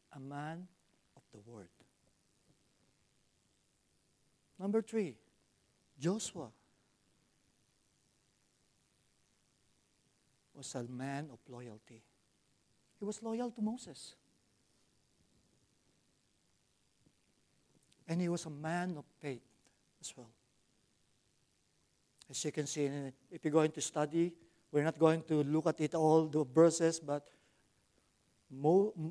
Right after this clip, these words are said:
Joshua was very faithful to his, to Moses and to God. He was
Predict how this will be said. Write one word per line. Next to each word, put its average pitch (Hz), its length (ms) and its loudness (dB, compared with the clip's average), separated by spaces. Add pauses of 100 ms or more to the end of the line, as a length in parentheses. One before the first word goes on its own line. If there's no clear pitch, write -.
(140)
Joshua 196 520 2
was 143 240 -8 (240)
very 156 240 -4 (140)
faithful 131 500 -14
to 143 80 -20
his, - 180 -8 (500)
to 139 80 -4
Moses 156 560 -8 (840)
and 120 160 -20
to 123 60 -20
God. 104 260 -18 (760)
He 196 60 6
was 190 200 4